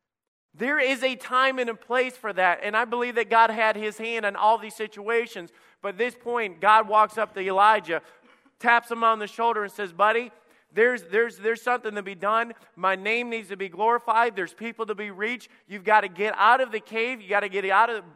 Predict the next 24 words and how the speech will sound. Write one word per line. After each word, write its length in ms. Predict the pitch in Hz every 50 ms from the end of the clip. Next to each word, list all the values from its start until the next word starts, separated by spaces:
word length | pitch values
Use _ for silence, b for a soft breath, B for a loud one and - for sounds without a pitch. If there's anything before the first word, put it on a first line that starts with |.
| _ _
from 180 | - 208 202 202
the 80 | 190
brook. 300 | 160 190 220 247 240 208
You've 140 | 214 202 175
gotta 220 | 196 208 202 190
get 180 | 180 170 196 202
out 220 | - 202 226 240
of 80 | 247 214
the 60 | 202
widow's 340 | 180 202 233 240 226 - -
house. 400 | 208 220 233 247 277 277 - -
You've 160 | 208 202 175
gotta 220 | 185 202 202 196 180
get 200 | 160 185 202 196
out 200 | 208 240 262 277
of 120 | 254 247
your 100 | 233 220
comfort 440 | - - 240 262 254 254 269 269 226
zone. 160 | 277 277 262 B B B B
And 160 | - 226 220
it's 220 | 214 202 - - -
time 680 | - - 220 247 262 269 294 294 302 302 285 262 - _ _ -
to 120 | - 180
move 540 | 175 185 214 233 247 247 240 240 233 220